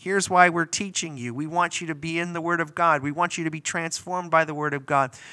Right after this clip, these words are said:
We want you to abstain from sexual immorality. We want, we want you to abstain from sin. We don't want you to have sin in your life no more.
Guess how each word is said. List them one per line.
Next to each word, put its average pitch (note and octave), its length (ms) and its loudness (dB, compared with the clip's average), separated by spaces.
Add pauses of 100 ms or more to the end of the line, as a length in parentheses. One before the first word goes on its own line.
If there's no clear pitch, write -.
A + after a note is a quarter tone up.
(160)
We E3+ 120 2
want F3 340 2
you F3+ 80 -4
to F3 160 -2
abstain F3 680 2
from E3 220 -8
sexual D3+ 580 0
immorality. C#3 600 0
We C#3 60 -10
want, E3 160 -6
we E3 40 -6
want E3 240 -4
you E3+ 120 -4
to E3 80 -2
abstain E3+ 640 0
from D#3+ 220 -6
sin. D3 360 -2
We C#3+ 100 -4
don't E3+ 240 -2
want E3 220 -2
you D#3 80 -10
to D#3+ 60 -4
have D3+ 200 0
sin F3+ 280 -2
in F3 100 -8
your D#3+ 140 -8
life D#3 300 0
no D#3 140 -8
more. D3+ 300 -2